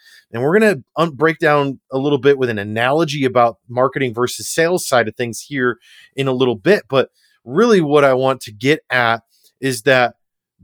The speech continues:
by looking at it in that way, by looking at it in, in the sense of, "Okay, well, I'm just starting. I'm not ready for a website yet,"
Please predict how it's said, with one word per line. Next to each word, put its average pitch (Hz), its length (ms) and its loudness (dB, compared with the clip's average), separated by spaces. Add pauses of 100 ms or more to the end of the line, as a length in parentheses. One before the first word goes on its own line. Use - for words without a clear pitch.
(520)
by 151 160 2
looking 190 460 0
at 160 160 4
it 151 100 4
in 139 140 2
that 117 220 0
way, 110 200 0
by 110 140 0
looking 175 400 0
at 160 140 4
it 151 80 -2
in, 143 320 -4
in 135 200 -4
the 123 60 -2
sense 131 540 -2
of, 113 400 2 (360)
"Okay, 127 220 -2
well, 107 160 2
I'm 113 80 -2
just - 240 -4
starting. 123 420 0
I'm 107 80 -4
not 113 280 -4
ready 120 400 -2
for 131 320 -2
a 107 80 -2
website 107 760 -2
yet," 101 600 -4